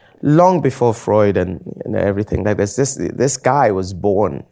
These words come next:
and given to us as a gift, a bit like Mozart was and whatever, that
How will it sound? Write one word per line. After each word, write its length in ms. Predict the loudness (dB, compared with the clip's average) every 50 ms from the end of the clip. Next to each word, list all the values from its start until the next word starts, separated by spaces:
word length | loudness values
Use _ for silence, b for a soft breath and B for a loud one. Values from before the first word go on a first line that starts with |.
| _
and 220 | -8 -8 -8 -4 -2
given 300 | -2 -2 0 0 -4 -4
to 160 | -6 -6 -6 -6
us 160 | -6 -6 -8
as 120 | -10 -8
a 60 | -10 -6
gift, 460 | -2 0 0 0 0 -2 -8 -20 -20 -12
a 40 |
bit 160 | -8 -8 -6 -4
like 200 | -4 -6 -4 -4
Mozart 580 | -4 -4 -4 -4 -6 -6 -6 -6 -6 -6 -6
was 260 | -4 -4 -4 -6 -6
and 160 | -8 -8 -8 -6
whatever, 480 | -6 -6 -6 -6 -6 -6 -8 -10 -10 b b b b b b b b b
that 320 | -4 -2 -2 -4 -4 _